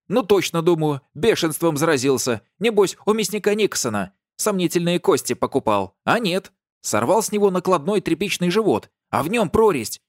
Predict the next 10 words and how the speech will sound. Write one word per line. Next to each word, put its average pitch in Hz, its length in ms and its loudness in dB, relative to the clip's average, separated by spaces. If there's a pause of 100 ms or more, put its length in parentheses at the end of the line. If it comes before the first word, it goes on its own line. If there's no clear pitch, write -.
и - 80 0
чужие 220 320 0
кошельки 202 480 0
внутри, 120 420 -2 (200)
уложены 151 500 2
рядком. 117 420 -2 (200)
И 120 100 0
как - 200 0
только 202 280 2
разглядел, 202 640 -2